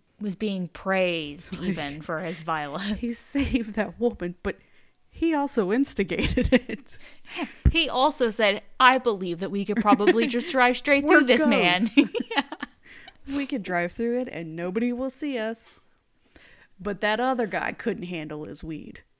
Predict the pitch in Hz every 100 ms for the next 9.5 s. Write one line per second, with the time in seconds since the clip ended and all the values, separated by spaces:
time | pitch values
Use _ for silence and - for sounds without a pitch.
0 | - - - 349 226 220 208 170 - 185
1 | 190 214 208 202 202 226 170 175 135 -
2 | - 320 330 247 175 - 277 - 247 240
3 | 190 - - - - 226 254 254 - -
4 | - - - 233 262 - - - - -
5 | _ - _ _ _ _ _ - - -
6 | - - - 208 208 208 220 202 220 226
7 | 233 220 - 196 190 185 160 269 - 190
8 | 294 - - - - 254 - _ _ 254
9 | 240 180 151 147